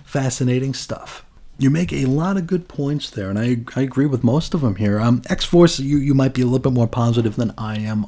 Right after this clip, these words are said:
on it, but, uh, there are certainly high points to that book. Uh, I do hate the way Beast is being portrayed, but we've said it over and over again, if it does lead to something of a redemption arc, that's fine, right? I mean, he's been portrayed as the,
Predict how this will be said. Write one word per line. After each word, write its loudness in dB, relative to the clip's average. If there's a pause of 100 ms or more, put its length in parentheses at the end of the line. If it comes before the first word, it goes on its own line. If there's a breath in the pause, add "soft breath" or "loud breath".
on -6
it, -4 (120)
but, 2
uh, 2
there 4
are 0
certainly 2
high 2
points 2
to 4
that -4
book. -10 (720 loud breath)
Uh, 4
I 4
do 4
hate -2
the 4
way 2
Beast 0
is -2
being 6
portrayed, -2
but -2 (720 loud breath)
we've 4
said 2
it 2
over 4
and 4
over 0
again, 0
if 0
it -2
does 2
lead 2
to 0
something 2
of 2
a 2
redemption 2
arc, -6 (380)
that's -4
fine, -4 (180)
right? -6
I -4
mean, 0
he's 2
been 4
portrayed 2
as 4
the, 0